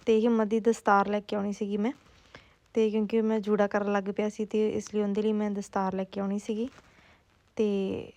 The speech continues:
ਇਸ ਲਈ ਹੁਣ ਮੈਂ ਉਹਦਾ ਵੇਟ ਕਰਦੀ ਪਈ ਸੀਗੀ ਭਾਬੀ ਦਾ ਕਿ ਜਦੋਂ ਆਉਣਗੇ ਤੇ ਉਸ ਤੋਂ ਬਾਅਦ ਅਸੀਂ ਜਾਵਾਂਗੀਆਂ। ਤੇ ਮੇਰੇ, ਮੈਂ ਰੈਡੀ ਹੋ ਗਈ ਸੀਗੀ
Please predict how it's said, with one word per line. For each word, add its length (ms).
ਇਸ 280
ਲਈ 80
ਹੁਣ 120
ਮੈਂ 180
ਉਹਦਾ 340
ਵੇਟ 240
ਕਰਦੀ 300
ਪਈ 140
ਸੀਗੀ 200
ਭਾਬੀ 340
ਦਾ 120
ਕਿ 120
ਜਦੋਂ 320
ਆਉਣਗੇ 320
ਤੇ 140
ਉਸ 120
ਤੋਂ 140
ਬਾਅਦ 340
ਅਸੀਂ 360
ਜਾਵਾਂਗੀਆਂ। 500
ਤੇ 100
ਮੇਰੇ, 440
ਮੈਂ 180
ਰੈਡੀ 220
ਹੋ 140
ਗਈ 120
ਸੀਗੀ 280